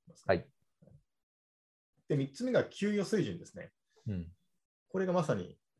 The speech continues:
Speaker 1: 皆さんが気になるところだと思うんですけども、
Speaker 2: はい。
Speaker 1: 一般的には、あのー、まあ、最初に給与を決めようと思ったら、業界水準を調べて、
Speaker 2: うん。
Speaker 1: で、それに合わせて作っていくのが、まあ、中小企業のね、えー、考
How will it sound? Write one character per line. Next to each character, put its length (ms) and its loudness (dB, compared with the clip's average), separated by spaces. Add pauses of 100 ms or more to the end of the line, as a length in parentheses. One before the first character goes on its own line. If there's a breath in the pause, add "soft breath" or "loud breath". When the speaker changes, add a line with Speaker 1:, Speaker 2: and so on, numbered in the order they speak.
(340)
Speaker 1:
皆 120 -4
さ 120 -4
ん 40 -4
が 60 -8
気 160 -10
に 80 -8
な 80 -4
る 80 -4
と 80 -10
こ 60 -6
ろ 60 -8
だ 60 -12
と 20 -10
思 80 -6
う 20 -10
ん 20 -12
で 40 -14
す 40 -16
け 80 -8
ど 80 -10
も、 400 -8
Speaker 2:
は 120 8
い。 140 2 (1040 soft breath)
Speaker 1:
一 160 0 (220)
般 260 -2 (100)
的 360 -6
に 200 -2
は、 400 2 (440)
あ 80 -8
の 640 -6
ー、 20 -8
ま 120 0
あ、 40 -2
最 140 -2
初 100 -2
に 60 0
給 140 -4
与 60 2
を 20 -2
決 120 -8
め 60 -6
よ 320 -6
う 60 -6
と 60 -10
思 120 -4
っ 40 -10
た 180 -10
ら、 100 -6
業 220 2
界 180 2
水 240 0
準 220 -6
を 40 0
調 240 -4
べ 120 -6
て、 380 0 (140)
Speaker 2:
う 80 2
ん。 220 0 (240)
Speaker 1:
で、 80 -14
そ 160 -8
れ 100 -4
に 120 -2
合 60 -2
わ 100 4
せ 100 -2
て 140 -2
作 180 -8
っ 20 -14
て 140 -12
い 80 -8
く 80 -6
の 80 0
が、 200 0
ま 100 -2
あ、 140 -10 (240)
中 160 -6
小 180 -6
企 120 -16
業 120 -12
の 80 -18
ね、 160 -14 (340)
え 200 -14
ー、 40 -20
考 120 -8